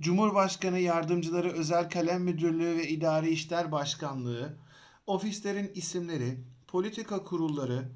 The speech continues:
belki bakanlıkların isimleri soru olarak gelebilme ihtimalini barındırmakta. Arkadaşlarım, hepinize başarılar ve sağlıklı bir çalışma diliyorum. Dediğim gibi bugünlere özgü olarak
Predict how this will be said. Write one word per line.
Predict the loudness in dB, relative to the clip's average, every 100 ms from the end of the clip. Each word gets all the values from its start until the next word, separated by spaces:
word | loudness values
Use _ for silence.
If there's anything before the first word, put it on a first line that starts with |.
| -8
belki | -6 -4 -4 -4
bakanlıkların | -2 0 0 -2 -2 -2 -2
isimleri | -4 -8 -8 -6 -2 -4 -4 -14 -20
soru | -14 -6 -2 -2
olarak | -2 -2 -2 -4 -4
gelebilme | -4 -2 0 -2 -2
ihtimalini | -4 -6 -2 0 0 0 -2 -2 -4
barındırmakta. | 0 0 -2 -6 -12 -14 -16 -18 -20 -20 _ _ _ _ -20 -20 _ _ -6
Arkadaşlarım, | -4 0 0 0 0 -2 -4 -10 -10
hepinize | -8 -6 -4 0 -2 -2
başarılar | -8 -4 -4 0 0 -2 -4
ve | -8
sağlıklı | -4 -2 -4 -6
bir | -8
çalışma | -6 -4 -4 -4 -6 -8 -8
diliyorum. | -4 -2 -2 -2 -6 -12 -20 -20 -12
Dediğim | -6 2 2 4
gibi | 0 0
bugünlere | 2 2 2 2
özgü | 0 -2 0 0
olarak | 2 2 0 -2